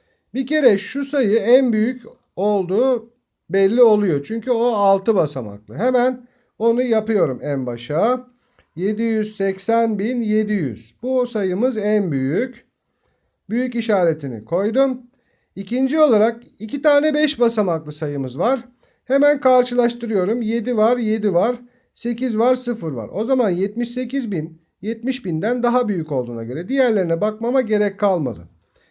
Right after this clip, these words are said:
Yetmiş sekiz bin doksan sekiz sayısını ikinci sıraya yerleştirdim.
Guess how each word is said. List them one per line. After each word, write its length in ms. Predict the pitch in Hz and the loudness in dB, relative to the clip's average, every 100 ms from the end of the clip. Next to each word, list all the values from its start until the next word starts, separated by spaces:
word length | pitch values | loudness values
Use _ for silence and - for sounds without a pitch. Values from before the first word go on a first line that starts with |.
| _ _ | _ _
Yetmiş 400 | 220 247 247 262 | -6 -4 -2 -4
sekiz 520 | - 269 269 285 220 | -2 -2 -2 -4 -4
bin 500 | 180 156 175 233 - _ _ _ _ _ _ _ _ _ _ | -2 0 0 -4 -8 _ _ _ _ _ _ _ _ _ _
doksan 440 | 160 175 175 202 202 | -4 -2 0 0 0
sekiz 480 | 196 202 226 208 - | -2 -4 -2 -2 -4
sayısını 640 | - - 151 143 - 131 | -12 -6 -4 -4 -6 -8
ikinci 380 | 113 117 170 190 | -10 -10 -8 -8
sıraya 340 | 202 233 226 | -4 0 2
yerleştirdim. 840 | 233 226 233 226 - 233 240 233 - | 4 4 2 0 -4 -2 0 -2 -6